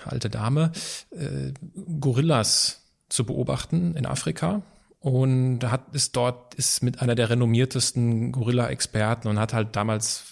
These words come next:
f-, extrem wichtige Feldforschung betrieben, was Gorillas mit Menschen und was mit, was Menschen von Gorillas lernen können und so weiter und so fort, ne?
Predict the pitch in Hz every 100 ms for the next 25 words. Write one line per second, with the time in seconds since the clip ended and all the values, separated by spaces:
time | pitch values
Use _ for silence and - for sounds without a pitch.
0 | - - - - 123 - 127 120 117 123
1 | 127 117 - 117 123 - 117 113 120 110
2 | 110 - 120 113 110 - - - - 113
3 | 113 - 120 117 120 113 117 110 107 123
4 | - 117 117 117 110 110 113 123 113 120
5 | 110 113 120 120 120 120 113 117 104 101
6 | 113 117 104 131 113 90 101 110 - -
7 | - -